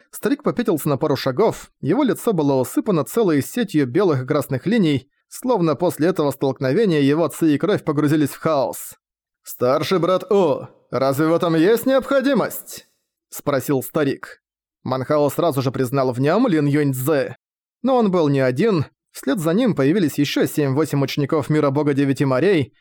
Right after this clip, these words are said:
включая Фань Дун Эр. Она одарила его презрительным взглядом, удержавшись, чтобы не показать, насколько она была рада обрушившемуся на его голову несчастью.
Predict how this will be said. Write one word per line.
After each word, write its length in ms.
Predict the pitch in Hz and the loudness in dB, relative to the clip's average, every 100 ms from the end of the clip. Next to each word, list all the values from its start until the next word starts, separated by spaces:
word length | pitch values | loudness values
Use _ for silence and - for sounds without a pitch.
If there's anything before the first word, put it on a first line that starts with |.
| _ | _
включая 500 | - 165 170 311 196 | -4 -2 0 0 0
Фань 260 | - 170 147 | 0 0 0
Дун 160 | 147 135 | 0 2
Эр. 340 | 151 131 - _ _ _ _ | 2 2 -2 _ _ _ _
Она 260 | - 131 135 | -4 0 0
одарила 320 | 135 143 139 | 2 2 2
его 220 | 135 139 | 2 0
презрительным 580 | 135 139 131 139 135 127 | 0 -2 -2 -2 -2 -4
взглядом, 560 | 120 127 170 165 160 - _ _ | -4 0 0 0 -2 -6 _ _
удержавшись, 680 | 147 135 135 117 240 - 285 | -4 0 0 0 -2 -2 -4
чтобы 280 | 254 - 175 | -2 -2 0
не 80 | 156 | 0
показать, 480 | 143 127 123 160 185 | -2 -4 -2 -2 0
насколько 440 | 131 - 240 254 | -4 -2 -2 0
она 100 | 233 | 0
была 240 | 143 131 120 | 0 0 0
рада 240 | 214 262 | 2 0
обрушившемуся 680 | 151 131 - 226 285 285 262 | 2 0 -2 -4 -2 0 0
на 80 | |
его 260 | 156 127 160 | 2 2 0
голову 300 | 156 143 135 | 2 2 2
несчастью. 800 | 139 135 - 135 - 139 117 - | 0 0 -2 -4 -4 -4 -4 -8